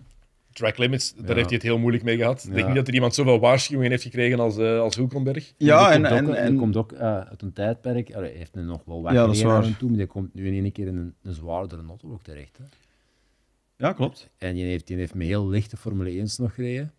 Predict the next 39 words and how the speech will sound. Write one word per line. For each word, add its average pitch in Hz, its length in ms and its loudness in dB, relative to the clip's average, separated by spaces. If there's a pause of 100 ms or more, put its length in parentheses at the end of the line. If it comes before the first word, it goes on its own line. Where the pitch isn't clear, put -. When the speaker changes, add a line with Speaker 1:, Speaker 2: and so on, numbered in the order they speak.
(260)
Speaker 2:
En 92 80 -14
die 90 80 -8
komt 87 220 -12
nu 92 80 -6
ook 98 140 -6
gewoon 104 180 -4
in 87 80 -4
een 80 60 -6
zwaardere 82 500 -6
auto 85 200 -10
terecht. 120 540 -12
Het - 100 -20
is 85 100 -12
niet 107 260 0
iemand 98 340 -2
dat 82 160 -4
heel 92 220 -2
lang 95 180 -2
eruit 107 300 -2
is 104 120 -12
geweest 107 300 -4
of - 260 -20
keilang 113 360 -4
niet 98 100 -2
meer 95 120 -6
gereden 90 260 -4
heeft. 107 140 -4
En 85 60 -12
heeft 78 160 -16
af 95 100 -6
en 95 60 -8
toe 104 120 -8
nog 87 80 -10
wel 90 140 -10
eens 80 140 -14
gereden, 90 280 -8
maar 80 80 -6
heel 82 220 -10
weinig. 92 340 -12